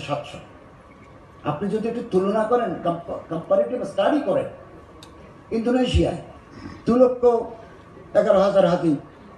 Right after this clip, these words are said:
হজ করবেন, গাইড কত, কর্মী কত? চার হাজার। চার হাজার। সেই হিসাবে আমাদের যে হাজির সংখ্যা, আমাদের হওয়া উচিত ছিল পনেরো থেকে ষোলোশো, আমরা তো নিচ্ছি মাত্র সাড়ে ছশো অথবা সাতশো।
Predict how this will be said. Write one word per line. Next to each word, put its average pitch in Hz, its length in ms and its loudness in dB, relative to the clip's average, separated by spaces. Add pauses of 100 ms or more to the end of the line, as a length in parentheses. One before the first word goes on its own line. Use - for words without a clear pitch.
(220)
হজ 180 240 4
করবেন, - 260 -6 (680)
গাইড 185 280 2
কত, 247 160 2 (840)
কর্মী 196 260 2 (100)
কত? 214 140 0 (340)
চার 165 180 2
হাজার। - 200 -8 (1200)
চার 240 220 4
হাজার। - 240 -2 (400)
সেই 226 220 2
হিসাবে 202 380 0 (180)
আমাদের 208 380 2
যে 220 80 4
হাজির 185 300 0 (100)
সংখ্যা, 143 300 -2 (340)
আমাদের 175 360 2
হওয়া 160 220 0 (540)
উচিত 175 180 -6 (100)
ছিল 190 140 0 (340)
পনেরো 160 280 -2
থেকে 160 220 -4 (100)
ষোলোশো, 143 360 -6 (400)
আমরা 180 200 -6
তো 196 60 -8
নিচ্ছি 180 340 -6
মাত্র - 160 -12 (120)
সাড়ে 160 260 -2
ছশো 113 240 -2 (340)
অথবা - 260 0 (100)
সাতশো। - 300 -8